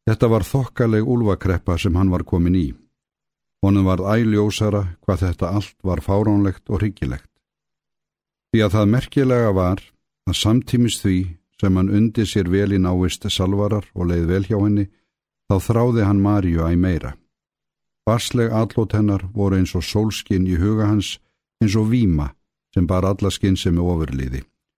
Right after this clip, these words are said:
Honum skildist æ betur að hann gat ekki án Maríu verið. En hvað svo? Hvernig myndi honum líða ef hann gerðist eiðrofi og svikari gagnvart Salvöru,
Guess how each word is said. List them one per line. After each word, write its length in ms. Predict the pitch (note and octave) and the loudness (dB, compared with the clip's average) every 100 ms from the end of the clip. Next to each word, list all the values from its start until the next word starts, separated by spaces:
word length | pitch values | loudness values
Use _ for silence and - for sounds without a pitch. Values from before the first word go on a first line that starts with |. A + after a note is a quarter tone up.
| _ _ | _ _
Honum 180 | G#2 G#2 | 2 2
skildist 480 | - A2+ A2+ A2 - | 2 0 0 0 0
æ 160 | A2+ A2 | 0 2
betur 460 | A2 G2+ - G2 - _ _ _ | 0 0 -2 -6 -8 _ _ _
að 140 | F#2+ F2+ | 0 0
hann 100 | F2 | 2
gat 300 | G#2 G2+ - | 0 0 -2
ekki 220 | F2 F#2 | -2 0
án 100 | F2+ F2 | 2 2
Maríu 400 | E2+ D2+ D2+ D#2+ | 0 -2 -2 -2
verið. 320 | F2 D2+ C#2 _ _ _ _ _ _ _ | -2 -4 -8 _ _ _ _ _ _ _
En 140 | A2+ G#2+ | -4 -2
hvað 160 | C3 A#2+ | -2 -2
svo? 160 | C#3+ G#2+ - _ _ _ _ _ _ _ _ _ | -2 -2 -6 _ _ _ _ _ _ _ _ _
Hvernig 280 | C3+ B2 B2+ | 0 4 4
myndi 240 | B2+ A#2+ A2 | 4 2 2
honum 280 | A#2 G#2+ | 2 2
líða 520 | G#2 B2 G#2 F2 D#2 - | 2 2 2 -2 -4 -4
ef 140 | G2+ | 0
hann 140 | G2+ F#2+ | 2 2
gerðist 400 | G#2 F#2 F2+ - | 0 0 -2 0
eiðrofi 600 | G#2+ A#2+ A#2 G2 F2+ E2+ _ _ - | 0 0 0 0 0 -4 _ _ -6
og 60 | - | -4
svikari 520 | G2+ A2+ A#2+ G2+ F#2 | 0 0 0 -2 0
gagnvart 320 | F#2+ F2 F#2 - | -2 -2 -4 -2
Salvöru, 480 | A#2 A#2+ C#2+ C#2+ | -2 -2 -4 -8